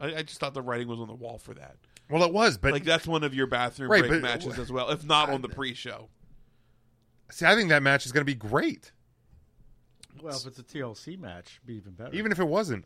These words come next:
Speaker 2: I, I think that match
Speaker 3: I
Speaker 2: is
Speaker 3: think
Speaker 2: gonna
Speaker 3: it's,
Speaker 2: deliver.
Speaker 3: it's got a lot of potential.
Speaker 1: I'm just so over the fucking New Day. Like, I really, really am.
Speaker 2: Okay, I, I may be over the New Day as a gimmick, but every time the Usos and the New Day get in the ring,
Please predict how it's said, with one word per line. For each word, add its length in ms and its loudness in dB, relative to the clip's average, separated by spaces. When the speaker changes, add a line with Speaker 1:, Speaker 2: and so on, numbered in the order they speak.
Speaker 2:
I, 160 2
I 140 6
think 180 -2
that 180 4
match 200 2
Speaker 3:
I 60 2
Speaker 2:
is 60 2
Speaker 3:
think 100 2
Speaker 2:
gonna 80 2
Speaker 3:
it's, 80 0
Speaker 2:
deliver. 280 2
Speaker 3:
it's 100 -10
got 120 -2
a 20 -2
lot 180 -2
of 80 -8
potential. 540 -12
Speaker 1:
I'm 100 -20
just 200 -12
so 180 -6
over 220 -4
the 80 -20
fucking 420 -20
New 100 -20
Day. 180 -20
Like, 120 -16
I 40 -10
really, 280 -4
really 360 -8
am. 220 -18
Speaker 2:
Okay, 260 2
I, 160 4
I 120 6
may 140 4
be 160 4
over 160 8
the 100 2
New 140 4
Day 220 6
as 100 2
a 60 0
gimmick, 440 2
but 120 0
every 240 2
time 240 2
the 120 2
Usos 560 2
and 140 -4
the 60 2
New 260 2
Day 220 4
get 180 2
in 80 2
the 100 2
ring, 460 0